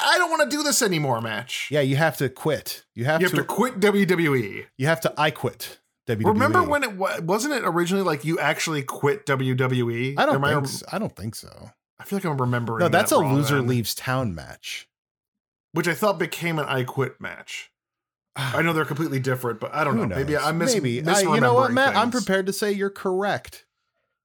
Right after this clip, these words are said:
Speaker 1: Um, I'm, I really like Judgment Day.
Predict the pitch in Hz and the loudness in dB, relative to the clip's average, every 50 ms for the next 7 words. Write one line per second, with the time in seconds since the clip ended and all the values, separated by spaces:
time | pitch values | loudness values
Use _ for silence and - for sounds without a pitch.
0 | _ _ _ _ _ - 156 156 160 156 151 151 151 143 143 143 143 139 - _ | _ _ _ _ _ 0 2 4 4 6 4 4 4 2 0 -2 -4 -4 -8 _
1 | _ _ _ _ _ _ _ _ _ _ _ _ - 160 185 247 311 330 330 269 | _ _ _ _ _ _ _ _ _ _ _ _ 0 2 2 2 2 0 -2 -8
2 | 208 - - _ _ _ _ _ _ _ _ _ _ _ _ - 113 - _ _ | -10 -14 -18 _ _ _ _ _ _ _ _ _ _ _ _ -18 -18 -18 _ _
3 | _ _ - 156 156 165 151 143 151 165 165 180 208 190 190 196 190 - - 127 | _ _ -2 0 0 2 2 0 0 0 0 0 0 2 2 0 0 0 0 0
4 | 120 123 - 123 113 110 104 - 110 98 98 110 139 151 | 0 0 -2 -6 -6 -6 -6 -6 -6 -6 -6 -8 -8 -10